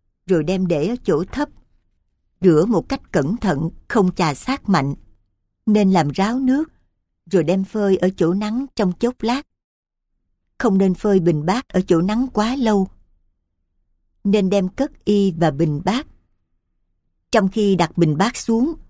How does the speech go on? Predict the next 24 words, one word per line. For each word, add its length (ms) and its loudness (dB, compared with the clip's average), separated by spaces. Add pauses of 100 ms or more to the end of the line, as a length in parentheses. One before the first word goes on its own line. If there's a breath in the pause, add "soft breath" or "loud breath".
(520)
nên 280 2
dùng 180 2
một 180 0
tay 360 0
ôm 280 2
bình 220 2
bát, 240 -4 (720)
tay 160 2
kia 420 2
sờ 320 2
ở 180 2
phía 180 0
dưới 360 0
giường 380 2 (320)
hoặc 180 -2
phía 220 0
dưới 240 0
ghế, 360 2 (720)
rồi 300 4
nên 240 0
đặt 200 -2
bình 220 0
bát 200 -4
xuống. 360 -2